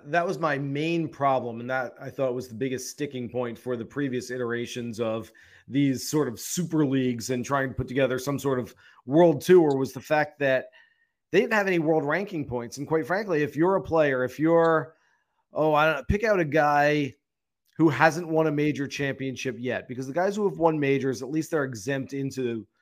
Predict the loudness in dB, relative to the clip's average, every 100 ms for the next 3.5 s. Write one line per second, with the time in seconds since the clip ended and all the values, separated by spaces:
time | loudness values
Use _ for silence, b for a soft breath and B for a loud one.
0 | _ -6 -2 0 -2 -6 -4 -4 -4 -10
1 | -8 -10 -10 -8 -6 -6 -8 -8 -10 -8
2 | -2 0 0 -4 -4 -6 -4 -8 -2 -2
3 | -2 -8 -8 -8 -8